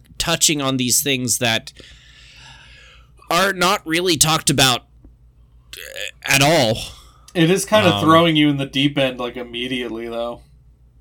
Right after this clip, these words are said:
Speaker 1: Yeah. Um, but yeah, this is, this is one that I, I picked because I knew Wombat wasn't gonna watch it,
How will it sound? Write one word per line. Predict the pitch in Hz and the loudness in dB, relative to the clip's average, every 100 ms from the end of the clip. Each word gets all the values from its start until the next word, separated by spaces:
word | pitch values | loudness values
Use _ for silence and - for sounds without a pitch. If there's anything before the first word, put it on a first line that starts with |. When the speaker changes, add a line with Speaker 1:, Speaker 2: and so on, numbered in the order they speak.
| _ - _ _ - - | _ -20 _ _ -20 -14
Speaker 1:
Yeah. | 143 - - 92 - - _ _ _ | -8 -6 -6 -6 -14 -20 _ _ _
Um, | 113 117 120 120 117 110 _ _ _ _ | -4 -4 -4 -6 -10 -16 _ _ _ _
but | - 202 | 0 4
yeah, | 143 | 4
this | 127 151 - | 2 4 4
is, | 208 185 - | 6 4 4
this | 202 | 2
is | 220 165 | 2 2
one | 185 180 | 0 2
that | 170 | 2
I, | 156 156 151 - | 4 4 4 2
I | 123 139 135 - _ - | 4 4 4 -4 _ -2
picked | 196 196 - - - | 2 2 2 -2 0
because | 147 143 143 | -4 0 0
I | 127 | 2
knew | 123 131 131 139 | 2 2 2 0
Wombat | 139 120 120 123 120 104 | -2 0 0 2 0 0
wasn't | 110 110 127 | 0 0 0
gonna | 123 | -2
watch | 104 104 107 | -2 0 0
it, | 139 135 - | 0 -2 -6